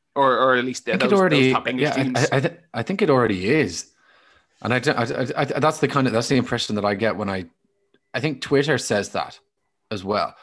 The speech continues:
Speaker 2: I think there's a real, uh, disparity between old school football fans and young football fans.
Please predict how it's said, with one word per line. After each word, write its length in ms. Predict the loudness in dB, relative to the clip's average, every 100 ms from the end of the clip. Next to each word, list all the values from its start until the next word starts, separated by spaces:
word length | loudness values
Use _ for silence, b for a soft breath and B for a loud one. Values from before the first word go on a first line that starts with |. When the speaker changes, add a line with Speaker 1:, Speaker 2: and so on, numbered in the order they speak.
| B
Speaker 2:
I 120 | -4
think 120 | 0
there's 160 | 2 2
a 60 |
real, 760 | 2 2 2 2 2 0 -2 -6 -12
uh, 180 | -20 -20 -16 -8
disparity 640 | -8 -2 0 0 -2 -6
between 640 | -6 -8 -6 -6 -8 -14 _
old 300 | -4 -2 -4
school 440 | -4 -2 -2 -4 _ -12
football 320 | -8 -4 -2
fans 420 | -2 -4 -4 -12 B B B B B -10
and 340 | -8 -8 -10 -16 _ _
young 460 | -8 -4 -4 -4 -10
football 400 | _ -12 -10 -10
fans. 400 | -10 -12 -14